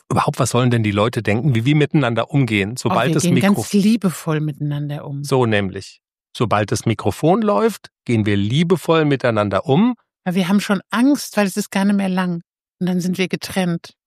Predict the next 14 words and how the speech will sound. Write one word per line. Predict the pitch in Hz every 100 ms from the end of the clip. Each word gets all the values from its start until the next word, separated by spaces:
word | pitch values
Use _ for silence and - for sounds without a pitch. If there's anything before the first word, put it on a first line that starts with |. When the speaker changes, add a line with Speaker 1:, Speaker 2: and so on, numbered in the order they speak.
| -
Speaker 1:
So. | 131 120 92 - -
Speaker 2:
Und | 180
deswegen | 214 220 202
klammern | - 220 220 208
wir | 208
uns | 202 202
die | 202
ganze | 220 240 202
Zeit | - 240 240
<laughs> | 240 233 _
aneinander, | 240 262 - 233 - 233 - - 202
wenn | 202
das | 214 -
Mikro | 196 196 - -